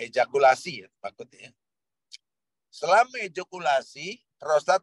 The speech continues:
berkontraksi dan menyemprotkan cairan prostat ke dalam uretra. Di sini ia bercampur dengan sel sperma dan cairan dari vesikula seminalis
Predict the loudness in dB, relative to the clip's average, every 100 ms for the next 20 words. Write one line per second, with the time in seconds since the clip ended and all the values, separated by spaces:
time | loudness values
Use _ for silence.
0 | -2 -4 0 -2 0 -2 -2 -8 -2 -2
1 | -2 -10 -12 -6 -2 -2 -2 -4 -4 -8
2 | -8 -2 0 0 _ _ -12 -12 -8 -2
3 | -2 -4 -16 -12 -8 -8 _ -10 -8 -8
4 | -2 0 0 -4 _ _ _ _ _ _
5 | _ _ _ _ _ _ _ -16 -14 -12
6 | -6 -6 -4 -6 -8 -8 0 2 2 -2
7 | 0 0 0 -2 -6 -6 -8 -8 -12 -2
8 | 0 -2 -10 -4 -2 -2 -2 -2 -2 -6
9 | _ _ _ _ _ _ _ _ 2 2
10 | 2 -4 -4 0 0 0 -2 -4 -6 -10
11 | -10 -12 -8 0 0 0 -10 -8 -4 -4
12 | -4